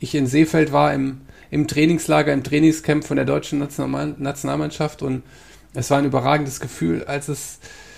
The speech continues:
ja, als, als wir wieder zusammen waren und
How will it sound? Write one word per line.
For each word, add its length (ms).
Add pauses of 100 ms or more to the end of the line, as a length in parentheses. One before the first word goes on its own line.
(200)
ja, 220
als, 500
als 260
wir 160
wieder 220
zusammen 460
waren 280
und 300